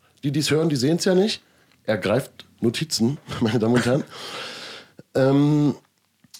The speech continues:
ich will jetzt aber nicht so durchquatschen, alter Martin, deswegen, deswegen, was, was, was ist denn so,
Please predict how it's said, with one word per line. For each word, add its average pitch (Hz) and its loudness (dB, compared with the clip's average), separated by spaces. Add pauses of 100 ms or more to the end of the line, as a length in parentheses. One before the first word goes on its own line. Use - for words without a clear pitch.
(920)
ich - -2
will 170 6
jetzt 180 2
aber 170 4
nicht 170 4
so 151 0
durchquatschen, 139 2
alter 117 0
Martin, 117 4
deswegen, 147 2 (720)
deswegen, 160 2 (100)
was, 131 -2
was, 170 0 (100)
was 165 -2
ist 196 0
denn 180 4
so, 170 4